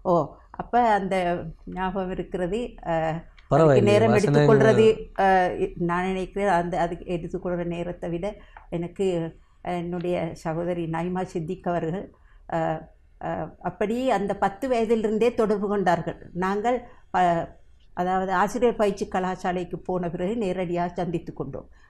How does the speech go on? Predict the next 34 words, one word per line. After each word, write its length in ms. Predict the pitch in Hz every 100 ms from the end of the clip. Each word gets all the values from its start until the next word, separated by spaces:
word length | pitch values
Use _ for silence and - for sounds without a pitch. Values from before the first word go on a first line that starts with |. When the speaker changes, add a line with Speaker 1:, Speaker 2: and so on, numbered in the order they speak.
| -
Speaker 1:
அதற்கு 300 | 170 196 196
பிறகு 320 | 196 190 190 185
இன்று 260 | 208 240
வரை 240 | 220 185 170 - - -
என்னோடு 380 | 180 185 180 160
தொடர்பு 340 | 180 170 180 175
வைத்து 380 | 170 156 - 180 - - -
என்னுடைய 400 | 175 180 180 180
முன்னேற்றங்களில் 800 | 180 180 180 190 180 180 180
கண்ணும் 280 | 196 175 180
கருத்துமாக 640 | 170 175 170 180 180 175 208 - - -
என்னுடைய 320 | 180 185 185
எம் 140 | 180 202
ஏ 140 | 202
படிப்புக்கு 400 | 190 180 185 214
புத்தகங்களை 600 | 208 190 202 202 190 185 180
தேடி 280 | 180 175 202
கம்பளையிலிருந்து 720 | 185 180 185 180 180 170 180
அனுப்பி 260 | 180 180 180
வைப்பார் 340 | 165 - 165
அவருடைய 360 | 165 170 170 175 175 - -
மகள் 300 | - 175 180
டாக்டர். 400 | 160 175 - 190 190
அவர் 300 | 170 185 180
வீட்டுக்கு 340 | 202 208 208
கொண்டு 260 | 208 190 180
வந்து 240 | 175 180
கொடுப்பார். 440 | 190 160 - - -
அப்படியா 400 | - 185 175 175
உதவி 240 | 175 175 170
செய்தார்கள். 580 | 170 165 160 165 185 190 - - -
அதே 280 | - 180 196
மாதிரி 360 | 190 180 185
நான், 280 | 185 175 165